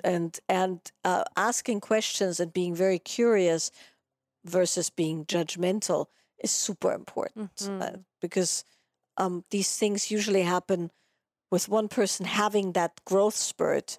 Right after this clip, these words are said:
Speaker 1: and then the other person having a growth spurt. And like you said, in an ideal world,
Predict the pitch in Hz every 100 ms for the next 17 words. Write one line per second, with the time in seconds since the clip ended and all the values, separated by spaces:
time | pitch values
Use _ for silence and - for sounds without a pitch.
0 | _ _ _ - 185 180 180 175 170 -
1 | _ - 180 - 247 - 202 190 185 165
2 | 175 175 165 175 - 151 - - 131 180
3 | 180 175 - 185 311 254 170 190 175 175
4 | 175 165 240 226 185 170 170